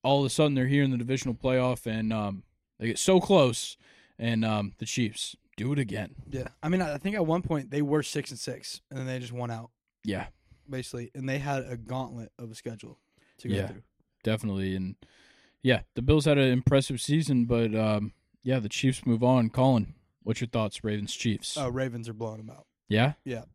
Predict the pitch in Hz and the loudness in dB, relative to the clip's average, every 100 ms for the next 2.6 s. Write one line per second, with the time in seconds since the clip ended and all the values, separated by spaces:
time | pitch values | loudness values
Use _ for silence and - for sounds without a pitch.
0 | _ 143 143 - 160 151 131 127 170 - | _ -10 -10 -8 -6 -4 -4 -2 0 2
1 | 175 160 151 120 - 131 120 123 123 123 | 2 4 2 -2 -2 -2 -2 -4 -4 -2
2 | 123 131 127 123 131 127 | -2 -2 -4 -4 -4 -4